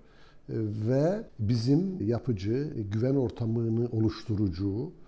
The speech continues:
insanlara saygılı bir şekilde, yani en güzel bir şekilde hitap etmemizi istiyor.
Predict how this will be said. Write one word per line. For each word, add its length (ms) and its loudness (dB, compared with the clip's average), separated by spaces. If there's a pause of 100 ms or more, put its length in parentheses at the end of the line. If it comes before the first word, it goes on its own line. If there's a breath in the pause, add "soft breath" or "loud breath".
insanlara 540 0
saygılı 580 2
bir 100 4
şekilde, 580 -8
yani 320 -2
en 200 2
güzel 340 2
bir 100 0
şekilde 400 -6
hitap 320 -2
etmemizi 460 -2
istiyor. 460 -8